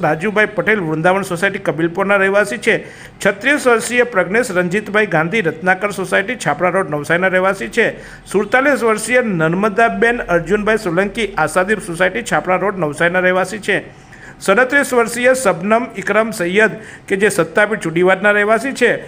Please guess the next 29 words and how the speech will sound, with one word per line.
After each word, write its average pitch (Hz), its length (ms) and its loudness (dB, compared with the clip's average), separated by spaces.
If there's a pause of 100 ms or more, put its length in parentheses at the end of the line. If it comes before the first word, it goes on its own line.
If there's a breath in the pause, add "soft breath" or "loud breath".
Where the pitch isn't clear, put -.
(180 loud breath)
એકસઠ 240 420 0
વર્ષીય 247 480 2 (260)
મહિલા, 202 600 2 (340)
કે 202 100 2
જે 214 200 4
રેખાબેન 208 560 0
પ્રાગજીભાઈ 196 720 0
મકવાના, 196 560 2 (340 loud breath)
એ 185 60 0
ડાયમંડ 175 360 4
સિટી, 233 220 0
શાંતાદેવી 175 480 2
રોડના 202 240 2
રહેવાસી 226 400 2
છે. 220 360 -2
એકવીસ 233 460 -4
વર્ષીય 226 440 0 (220)
યુવક 196 320 2 (440 loud breath)
લય 180 280 4
કેયુરભાઈ 220 680 2
નાયક, 190 380 4 (300)
કે 202 140 -2
જે 196 140 2
સિલ્વરસ્ટોન 208 680 0 (100)
બંગલોઝ, 175 500 0
જમાલપુર, 180 500 0
નવસારીના 175 400 0
રહેવાસી 208 400 0
છે. 190 240 0